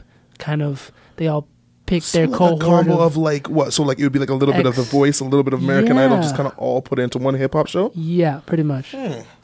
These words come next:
Speaker 1: Pretty much.
Speaker 2: It sounds dope. I just, for some reason, haven't watched it.
Speaker 1: Yeah.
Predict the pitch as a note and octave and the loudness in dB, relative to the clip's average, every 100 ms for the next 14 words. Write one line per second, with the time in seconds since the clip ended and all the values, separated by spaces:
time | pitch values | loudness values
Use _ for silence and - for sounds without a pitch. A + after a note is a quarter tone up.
0 | - D#3+ D3 C3+ C3+ - - - C#3 - | -8 -2 -2 -2 -6 -14 -20 -8 -4 -2
1 | - C#4 B3+ - D3+ G#3 B2 - - - | -4 -6 -8 -8 -4 -4 -4 -16 -16 -8
2 | D3+ D3+ - D3 C#3+ D#3+ A#2 B2+ A#2+ C#3 | -6 -2 0 0 0 -2 -4 -8 -10 -12
3 | A3 C3+ C3+ - - E3 E3 C#3+ | -10 -8 -10 -8 -2 2 2 0